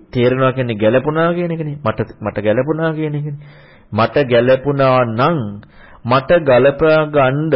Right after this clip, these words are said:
නැත්තම් ඒක අලුතෙන් තේරුම් ගන්න හිතන්න දෙයක් නැහැ. එතකොට එහෙනම් මට ගැළපුණා නම් ධර්මයේ අහපු තැනදී අහිමි වුණේ මොකද්ද?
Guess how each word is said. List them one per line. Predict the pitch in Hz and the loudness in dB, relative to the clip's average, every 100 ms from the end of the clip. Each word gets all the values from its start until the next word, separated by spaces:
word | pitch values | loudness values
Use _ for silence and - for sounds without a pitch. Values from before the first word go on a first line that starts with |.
| 110 | 0
නැත්තම් | 113 113 147 147 - - | 0 -4 -4 -6 -8 -8
ඒක | 113 120 147 131 | -6 -2 0 0
අලුතෙන් | 104 117 127 147 143 147 | 0 -2 -2 -2 -2 -4
තේරුම් | 147 123 143 147 151 | 0 2 4 2 0
ගන්න | 143 120 123 143 127 95 - _ | 0 -2 -2 -4 -6 -8 -14 _
හිතන්න | - 131 160 | -10 -4 -2
දෙයක් | 170 196 226 | -2 -2 -4
නැහැ. | 202 131 - _ _ _ _ _ _ | -6 -10 -14 _ _ _ _ _ _
එතකොට | 135 175 - | -2 0 0
එහෙනම් | 180 190 185 180 165 - 117 | 0 -2 -2 -4 -6 -12 -8
මට | 107 123 127 175 | -2 -2 0 0
ගැළපුණා | 135 127 147 160 165 175 170 165 | 2 2 2 0 0 -2 0 2
නම් | 151 123 113 127 170 185 110 104 170 233 - _ | 0 -2 -2 -2 -2 -4 -6 -8 -10 -16 -20 _
ධර්මයේ | - 113 127 156 156 139 - | -2 0 2 0 -2 -2 -4
අහපු | 107 139 151 - | -4 -4 -6 -6
තැනදී | 139 - 110 123 120 185 180 | -10 -4 -4 -4 -4 -6 -4
අහිමි | 117 151 208 214 | -4 -2 -2 -2
වුණේ | 202 190 160 | -2 0 -2
මොකද්ද? | 123 107 104 95 95 | -4 -6 -4 -6 -2